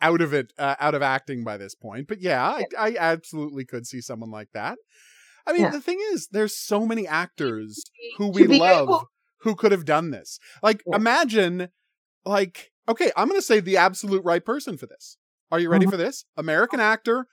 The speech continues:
Speaker 1: working at this time, needed a job, would have been perfect in the part 'cause he had already done something a lot like it, and this is just a harder core version of it.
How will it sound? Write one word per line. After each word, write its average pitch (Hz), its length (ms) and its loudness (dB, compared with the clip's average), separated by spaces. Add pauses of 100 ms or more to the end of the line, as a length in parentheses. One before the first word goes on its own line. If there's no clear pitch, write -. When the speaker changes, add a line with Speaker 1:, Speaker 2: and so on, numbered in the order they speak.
(180)
Speaker 1:
working 185 380 0
at 233 140 -6
this 220 180 -2
time, 226 480 -4 (240)
needed 196 380 -2
a 220 80 0
job, 185 500 0 (260)
would 185 140 4
have 196 80 4
been 196 140 -2
perfect 180 340 -4
in 175 80 -4
the 170 60 -8
part 165 280 0
'cause 170 160 -8
he 165 100 -2
had 165 80 0
already 170 400 -2
done 156 200 -4
something 147 320 -6
a 139 60 -4
lot 135 200 -2
like 127 280 -6
it, 233 100 -4
and 151 140 -6
this 156 120 -8
is 151 60 -14
just 143 180 -10
a 139 100 -8
harder 139 220 -4
core 131 200 -6
version 117 280 -10
of 90 120 -18
it. - 60 -20